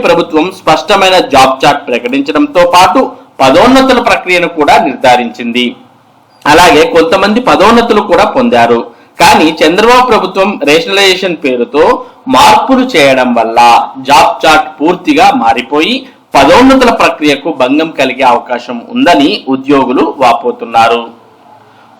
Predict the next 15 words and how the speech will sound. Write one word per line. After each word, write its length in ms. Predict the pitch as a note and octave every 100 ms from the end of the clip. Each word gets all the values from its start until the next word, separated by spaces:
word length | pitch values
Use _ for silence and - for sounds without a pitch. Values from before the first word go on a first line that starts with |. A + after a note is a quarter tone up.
| D#3
ఉద్యోగుల 420 | E3 C4+ C#4 C4+ B3
సంఖ్యను 360 | F#3 G3 G#3+ F#3+ D#3+
తగ్గించాలనే 720 | C3+ F3 G3+ G3+ F3+ F3 D#3
లక్ష్యం 300 | C3+ - D#3 C#3
తప్ప 200 | A#2 - A#2+ G#3+ - - - C#3+
రేషనలైజేషన్ 840 | G#3+ G#3+ B3+ B3 A#3+ A#3 G#3 -
ప్రక్రియలో 440 | E3 - D3+ C#3 - - C3
ఎక్కడా 320 | - D#3+ D3+ -
తమ 120 | D3 C3+ C#3+
సంక్షేమం 440 | C#3 C#3 F#3 F3 D3
గురించిన 380 | C#3 C#3 C3+ C#3 C3 - B2+
ఆలోచన 360 | C#3+ D#3 D#3+ C#3+ C#3 B2+
కనిపించలేదని 840 | C3 F#3+ F3+ D#3 A#2+ A2+ C3 D#3 A#2+
వారు 240 | B2 G3+ - - _ B2+
మండిపడుతున్నారు. 880 | B2+ D#3 D3+ B2 - A#2 A#2 A#2 A#2